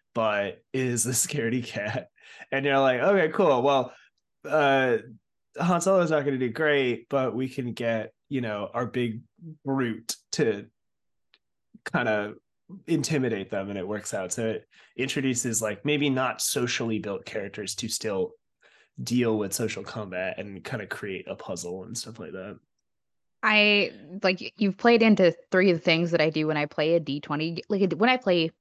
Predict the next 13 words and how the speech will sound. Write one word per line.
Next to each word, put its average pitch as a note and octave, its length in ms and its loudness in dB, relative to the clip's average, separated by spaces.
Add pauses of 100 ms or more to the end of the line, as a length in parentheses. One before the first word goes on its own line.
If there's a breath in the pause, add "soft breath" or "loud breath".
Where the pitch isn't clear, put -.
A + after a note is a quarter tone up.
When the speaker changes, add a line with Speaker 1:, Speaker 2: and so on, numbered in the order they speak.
(120)
Speaker 2:
when F4 160 2
I F4+ 80 4
play E3 480 -4
Dungeons D#3+ 460 -2
and D#3+ 120 -6
Dragons, C3+ 580 -6
Speaker 1:
<laughs> A3+ 1120 2
Speaker 2:
I A3+ 280 6 (140)
have G#3+ 260 4
always E3 360 4
hated D3 340 0
it C#3 340 -4
that, C#3 480 -2